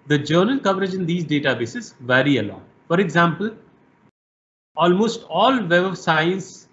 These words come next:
is covered by Scopus. So Web of Science has thirteen thousand six hundred ten journals covered.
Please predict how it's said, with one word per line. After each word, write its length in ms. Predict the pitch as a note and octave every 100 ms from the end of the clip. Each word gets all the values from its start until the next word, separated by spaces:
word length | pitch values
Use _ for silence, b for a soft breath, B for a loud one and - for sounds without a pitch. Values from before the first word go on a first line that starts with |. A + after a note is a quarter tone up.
| _ _ _ -
is 340 | F3 E3+ - _ _ _ _ _ _
covered 420 | - D#3 E3+ G3 D3+
by 140 | C#3+
Scopus. 580 | - - A2 G2+ - - _ _ _ _ _ _
So 480 | - - A3+ C#4+ - _ _ -
Web 300 | A#2+ D#3 G3+
of 120 | C4
Science 420 | - F3+ G#3+ G#3
has 240 | F3 F3+
thirteen 440 | - D3+ D#3+ G#3+ F#3
thousand 380 | E3+ D#3+ F3 E3+
six 240 | F3+ -
hundred 340 | D#3 D3+ D3
ten 220 | F3 G3+ F3+
journals 400 | D3 C#3+ D3 C#3+
covered. 420 | B2+ A2+ D#3